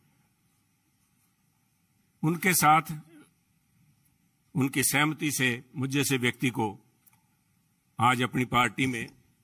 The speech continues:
शामिल होने का ये मौका दिया। मैं आभारी हूं मंच पे जो मौजूद हमारे प्रभारी अनिल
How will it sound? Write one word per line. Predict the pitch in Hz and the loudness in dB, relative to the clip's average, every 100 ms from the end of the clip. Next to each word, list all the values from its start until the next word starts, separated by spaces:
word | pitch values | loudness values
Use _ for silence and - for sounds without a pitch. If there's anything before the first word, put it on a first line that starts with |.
| _ _ - - - - - | _ _ -20 -14 -12 -10 -2
शामिल | 123 127 131 | 0 2 2
होने | 123 117 | 0 0
का | 113 110 113 - _ _ | 0 2 0 -4 _ _
ये | 123 | 0
मौका | 117 110 117 | 2 2 0
दिया। | 95 95 87 - _ _ _ _ _ _ _ _ _ _ _ _ _ _ _ _ _ _ 131 | -2 -4 -12 -18 _ _ _ _ _ _ _ _ _ _ _ _ _ _ _ _ _ _ -2
मैं | 147 | 0
आभारी | 135 120 147 | 2 2 2
हूं | 180 | 2
मंच | 156 156 - | 0 0 0
पे | 180 151 135 - _ _ _ - - - - - _ _ _ _ 151 | 2 4 2 -4 _ _ _ -20 -20 -20 -20 -20 _ _ _ _ -4
जो | 123 | 0
मौजूद | 127 127 147 151 | 2 2 2 2
हमारे | 143 131 131 135 120 - - - - _ _ _ _ | 2 2 4 4 2 -4 -18 -20 -20 _ _ _ _
प्रभारी | - 113 113 131 | -4 2 2 2
अनिल | 135 139 143 127 | 0 -2 -4 -8